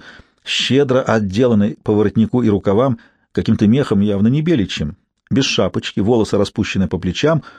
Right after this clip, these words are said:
Общее впечатление очаровательно. Облегченно вздохнув, Мазур сказал, опять-таки, естественно, по-английски, со своим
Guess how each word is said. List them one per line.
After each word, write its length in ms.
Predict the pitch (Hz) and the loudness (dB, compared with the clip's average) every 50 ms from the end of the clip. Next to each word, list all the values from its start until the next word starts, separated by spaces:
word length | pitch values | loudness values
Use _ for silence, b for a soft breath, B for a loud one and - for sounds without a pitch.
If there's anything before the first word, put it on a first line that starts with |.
| B B B B B B _ _ _ - | B B B B B B _ _ _ 2
Общее 460 | 131 170 214 214 - - - 185 165 | 4 4 4 2 0 0 0 0 0
впечатление 640 | - - 143 - 127 - 135 156 151 143 139 131 117 - _ | 0 -2 -6 -4 -2 0 2 2 2 2 2 0 -2 -4 _
очаровательно. 1160 | - 120 151 190 - - - 151 156 156 151 151 123 107 90 82 - - 73 69 69 71 - _ _ _ _ _ _ _ _ _ _ _ _ _ _ _ _ _ _ _ _ _ - | 0 0 0 0 -2 -2 0 0 2 2 2 0 2 0 0 -2 -2 -6 -6 -6 -6 -8 -10 _ _ _ _ _ _ _ _ _ _ _ _ _ _ _ _ _ _ _ _ _ -4
Облегченно 600 | - 107 98 117 127 - - 151 156 139 127 117 | 0 2 2 2 2 2 2 2 2 4 4 2
вздохнув, 800 | 90 90 110 104 - - 131 - 190 180 - - - - - _ _ _ _ _ _ _ - | 2 2 0 0 0 2 2 2 2 0 -2 -4 -10 -14 -16 _ _ _ _ _ _ _ -4
Мазур 380 | - 104 120 139 143 113 127 107 - | 0 2 2 2 2 2 0 -2 -2
сказал, 360 | - - 101 101 135 143 135 | 0 0 2 2 2 2 2
опять-таки, 640 | 101 - 107 98 - - 90 - - 90 85 76 - 95 | 0 0 0 -2 -2 -4 -10 -4 -2 -2 -2 -2 -2 -4
естественно, 400 | 92 - - - - - 90 - | -6 -4 -4 -6 -4 -2 -2 -2
по-английски, 680 | 98 95 95 87 78 95 123 143 143 - - 117 104 95 | 0 0 0 0 0 0 0 0 -2 -2 -4 -2 -2 -2
со 120 | - 104 | -2 -4
своим 400 | - - 101 107 107 98 101 - | -2 0 0 2 2 2 0 -2